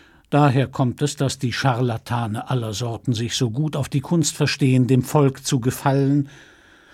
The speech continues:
seine wirklichen Freunde bei ihm dagegen meistens durchfallen.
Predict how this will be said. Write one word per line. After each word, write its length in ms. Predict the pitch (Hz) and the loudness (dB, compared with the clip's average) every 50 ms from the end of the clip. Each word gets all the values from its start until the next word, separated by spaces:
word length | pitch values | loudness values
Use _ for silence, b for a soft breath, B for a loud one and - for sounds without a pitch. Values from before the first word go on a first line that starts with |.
| B B B | B B B
seine 340 | - - 147 135 135 131 120 | -4 0 2 4 4 4 4
wirklichen 440 | 135 165 180 - - 170 - 147 127 | 4 2 2 0 -2 0 2 2 2
Freunde 500 | - - 127 123 127 135 156 156 170 180 | 0 0 0 2 4 4 4 4 2 -2
bei 200 | 160 165 156 147 | -2 -4 -6 -6
ihm 400 | - 135 135 139 147 151 165 160 | -2 0 2 2 2 2 0 0
dagegen 600 | 156 131 123 120 123 113 110 110 123 113 110 110 | -2 -2 -2 -2 -4 -6 -4 -4 -4 -4 -2 -2
meistens 680 | 110 104 98 87 - - - - 98 - - - - - _ _ _ _ - | -4 -6 -6 -10 -12 -14 -16 -18 -16 -16 -16 -18 -18 -20 _ _ _ _ -12
durchfallen. 640 | 123 90 - - - - 101 92 - 90 - - | -12 -12 -12 -14 -14 -14 -14 -14 -14 -16 -18 -18